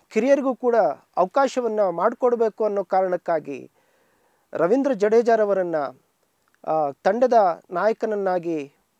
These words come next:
ಮಾಡಿದ ಮೇಲೆ ಆತ ಆ ಜವಾಬ್ದಾರಿಯನ್ನ ನಿರ್ವಹಿಸ್ಲಿಕ್ಕೆ ಸಾಧ್ಯ ಆಗದೇ ಇದ್ದಂಥ ಸಂದರ್ಭದಲ್ಲಿ ಮತ್ತೆ ನಾಯಕನಾಗಿ, ಆ,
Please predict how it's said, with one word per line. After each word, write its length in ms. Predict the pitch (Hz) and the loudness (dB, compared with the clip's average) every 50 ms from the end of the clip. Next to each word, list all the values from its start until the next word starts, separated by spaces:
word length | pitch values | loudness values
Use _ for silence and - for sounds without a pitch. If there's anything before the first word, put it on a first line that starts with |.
| _ - | _ -6
ಮಾಡಿದ 360 | 160 156 175 202 226 233 185 | -2 0 2 4 4 2 2
ಮೇಲೆ 440 | 190 185 180 165 151 135 - 92 - _ _ _ _ _ _ _ _ _ - | 2 2 2 2 2 0 -6 -8 -18 _ _ _ _ _ _ _ _ _ 0
ಆತ 220 | - 180 190 - 208 190 175 160 - _ _ _ _ _ _ _ - | 0 0 2 2 0 0 0 -2 -4 _ _ _ _ _ _ _ -6
ಆ 160 | - 175 165 | -2 -2 -2
ಜವಾಬ್ದಾರಿಯನ್ನ 760 | 156 165 170 180 220 233 226 214 247 233 233 220 202 202 196 190 175 170 160 - _ - | 0 0 2 2 2 0 2 2 2 2 2 0 -2 0 -2 -2 -2 -4 -6 -8 _ -4
ನಿರ್ವಹಿಸ್ಲಿಕ್ಕೆ 680 | 160 175 208 262 277 285 269 - - 247 233 - - 202 | -2 -2 0 0 0 0 0 -2 -4 -8 -8 -6 -6 -6
ಸಾಧ್ಯ 520 | - 190 180 190 185 190 208 196 185 175 - _ _ _ _ _ _ _ _ - | -4 -4 -6 -6 -2 0 0 0 0 0 -6 _ _ _ _ _ _ _ _ -4
ಆಗದೇ 340 | - 175 226 233 226 220 262 | -2 -2 -2 -2 -2 -2 -2
ಇದ್ದಂಥ 320 | 254 196 226 220 220 - 220 | 0 0 -2 -2 -2 -2 -4
ಸಂದರ್ಭದಲ್ಲಿ 760 | 190 - 202 185 180 185 175 165 175 160 160 151 147 151 135 | -4 -4 -6 -4 -4 -4 -2 -2 -2 -2 -2 -2 -2 -4 -6
ಮತ್ತೆ 640 | 120 156 196 - _ - 277 254 233 202 175 - _ _ _ _ _ _ - | -2 -4 -4 -4 _ 0 2 2 2 2 -4 -8 _ _ _ _ _ _ -10
ನಾಯಕನಾಗಿ, 880 | - 170 180 208 214 208 - 202 180 175 170 151 156 160 143 135 131 143 _ _ _ _ _ _ _ _ - | -6 -2 0 0 0 0 -2 -4 -2 -2 -4 -4 -6 -6 -6 -6 -8 -12 _ _ _ _ _ _ _ _ -6
ಆ, 260 | 156 156 151 143 | -4 -4 -4 -4